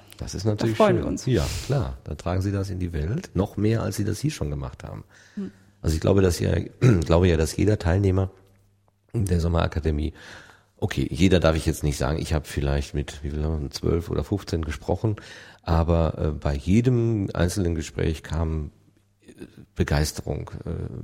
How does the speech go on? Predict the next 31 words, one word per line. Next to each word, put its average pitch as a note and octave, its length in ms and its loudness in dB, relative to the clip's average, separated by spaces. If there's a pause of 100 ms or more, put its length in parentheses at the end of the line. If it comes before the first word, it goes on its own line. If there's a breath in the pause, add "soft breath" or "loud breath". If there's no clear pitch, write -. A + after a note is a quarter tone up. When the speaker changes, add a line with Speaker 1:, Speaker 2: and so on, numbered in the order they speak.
(400)
Speaker 1:
äh, D#2+ 260 -6
dabei E2 280 -2
heraus D#2+ 540 -6
und F2+ 260 -6 (680 loud breath)
irgendein, D#2+ 600 0 (600)
ja, D#2+ 80 -2
ich D2+ 80 -2
habe F2 100 0
immer E2+ 120 2
gesagt, E2 220 0
die E2+ 60 0
leuchten D#2+ 500 0
von - 180 -10
innen, D2+ 260 -4
die D2 120 -6
Menschen, D2+ 360 -6
die D2 80 -8
ich - 60 -12
da D#2 140 -6
gesehen D2 320 -6
habe. D2 100 -6 (100)
Speaker 2:
Schön. F3+ 320 -6 (200)
Speaker 1:
Ähm, G2 180 -2
es - 140 -2
waren A2+ 200 2
auch, - 240 0 (120)
es D#2 160 -4
waren G2 200 2
auch, - 200 -2
äh, F#2 120 -2
äh, E2+ 520 -2